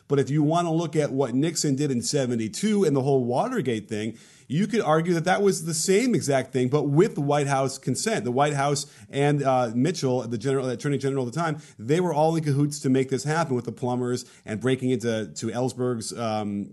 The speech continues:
psychiatrist's office and then into the Watergate burglary. That is exactly what this was, what he's describing.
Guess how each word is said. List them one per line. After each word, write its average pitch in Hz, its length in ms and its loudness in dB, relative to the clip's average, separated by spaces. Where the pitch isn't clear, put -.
psychiatrist's 135 540 -2
office 127 360 -2
and 110 140 -6
then 123 100 0
into 123 100 0
the 113 80 -2
Watergate 113 560 -2
burglary. 101 480 -8
That 156 220 0
is 156 100 -4
exactly 175 460 0
what 143 180 2
this 107 180 -6
was, 95 220 -6
what 104 80 -6
he's 104 160 -6
describing. 92 520 -12